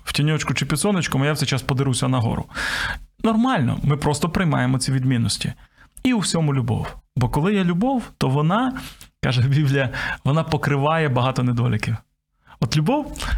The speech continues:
такий цікавий образ колись я побачив. От коли написано: «Двоє стануть одним, чоловік і жінка». От дві поверхні, які склеюються.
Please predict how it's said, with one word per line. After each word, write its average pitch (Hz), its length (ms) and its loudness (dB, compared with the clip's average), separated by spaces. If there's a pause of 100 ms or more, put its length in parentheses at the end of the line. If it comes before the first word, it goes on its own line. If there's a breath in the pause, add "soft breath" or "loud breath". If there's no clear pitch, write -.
(100)
такий - 180 0
цікавий 143 280 0
образ 151 200 0
колись 127 240 -2
я 127 60 -2
побачив. 120 400 -2 (360 loud breath)
От - 100 0
коли 220 360 0
написано: 151 400 0
«Двоє 185 300 2
стануть 165 360 0
одним, 139 220 2
чоловік 139 320 0
і 127 40 2
жінка». 110 340 0
От 117 240 -2
дві 165 160 2
поверхні, 180 400 0
які 151 160 0
склеюються. - 600 -2